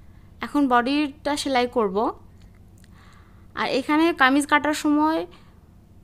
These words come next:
এক্সট্রা যে এক, এক ইঞ্চি বা দেড় ইঞ্চি পরিমাণ কাপড় যে রাখা হয় সেখান থেকেই সেভাবে মাপ দিয়েই কিন্তু বডির মাপ দিয়েই এই সেলাইটা হবে।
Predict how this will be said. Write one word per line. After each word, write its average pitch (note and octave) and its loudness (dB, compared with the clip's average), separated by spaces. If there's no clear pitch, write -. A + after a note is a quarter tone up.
এক্সট্রা D4 -2
যে D4+ -2
এক, C4 0
এক B3+ -2
ইঞ্চি C4+ -4
বা C#4 2
দেড় A#3+ 0
ইঞ্চি B3+ -2
পরিমাণ C4 -2
কাপড় A#3+ -2
যে C4 -4
রাখা A3+ -4
হয় A#3 -4
সেখান C#4+ 0
থেকেই C4+ -2
সেভাবে C4 -4
মাপ A#3 0
দিয়েই B3+ -4
কিন্তু A#3+ -4
বডির A3 0
মাপ A#3+ -2
দিয়েই A#3+ -2
এই A#3 -4
সেলাইটা A#3 -2
হবে। A#3 -2